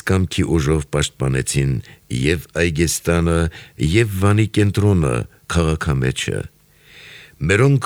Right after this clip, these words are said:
ուժեղ մարտեր մղեցին և Այգեստանում, և քաղաքամեջում։ Թուրքերը, լսելով, որ ռուսական զորքը Սալմաստից գալիս է Վան, խուճապահար սկսեցին հեռանալ։ Մերոնք հարձակվեցին, ոչ միայն թուրքերին ոչնչացրին,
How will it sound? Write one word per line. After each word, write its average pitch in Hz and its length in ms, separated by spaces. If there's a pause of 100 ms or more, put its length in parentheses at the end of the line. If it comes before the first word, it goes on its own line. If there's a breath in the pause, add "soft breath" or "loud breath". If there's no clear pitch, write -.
(120)
ուժեղ 110 340
մարտեր 117 440
մղեցին 76 500
և 113 240
Այգեստանում, 98 760 (280)
և 69 200
քաղաքամեջում։ 65 840 (640 loud breath)
Թուրքերը, 139 440
լսելով, 127 600
որ 98 340
ռուսական 98 640
զորքը 80 580 (300 loud breath)
Սալմաստից 82 840
գալիս 76 360
է 69 160
Վան, 95 320 (440 loud breath)
խուճապահար 82 720
սկսեցին 71 540
հեռանալ։ 62 460 (640 loud breath)
Մերոնք 107 420 (100)
հարձակվեցին, 95 840 (140)
ոչ 104 260
միայն 117 320
թուրքերին 110 520
ոչնչացրին, 113 840